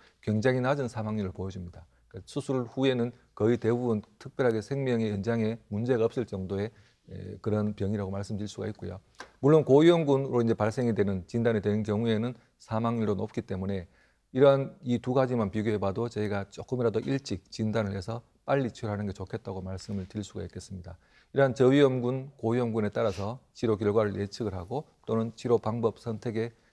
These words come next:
이제 중요성을 말씀드릴 수가 있고요. 이렇게 진단이 됨에 따라서, 어, 저희가 수술을 할 때 있어서 저위험군은 조금 더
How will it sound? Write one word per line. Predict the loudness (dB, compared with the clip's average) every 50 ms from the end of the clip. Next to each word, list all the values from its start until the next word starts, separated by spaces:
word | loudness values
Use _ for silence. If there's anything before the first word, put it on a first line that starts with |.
| _ -12
이제 | -8 -8 -8
중요성을 | -4 -2 0 0 0 0 -2 -4 -4
말씀드릴 | -4 -6 -6 -6 -8 -8 -8 -8
수가 | -8 -8 -8 -8
있고요. | -8 -8 -10 -12 -12 -12 -14 -18 _ _ _ _ -20 -20 _ _ _ _
이렇게 | -2 -2 0 2 2 0
진단이 | 2 0 2 2 2 2 2 0
됨에 | 0 0 -2 -2
따라서, | 0 0 0 0 0 -2 -4 -6 -6 -8 -12 _ _ _ _ _ _ _ _ _ _ -10
어, | -8 -8 -8 -4
저희가 | 0 0 2 4 4 2
수술을 | 2 -2 -6 -6 -6 -8 -6 -6
할 | -8 -6
때 | -4 -4 -6
있어서 | -6 -6 -10 -10 -12 -12 -12 -16 _ -20 -20 -20 _ _
저위험군은 | 2 4 6 6 6 6 4 4 2 0 0 0 -4 -6 -10 _ _
조금 | -12 -8 -6 -4 -2 -2 2
더 | 2 2 2 2 0 -6 -12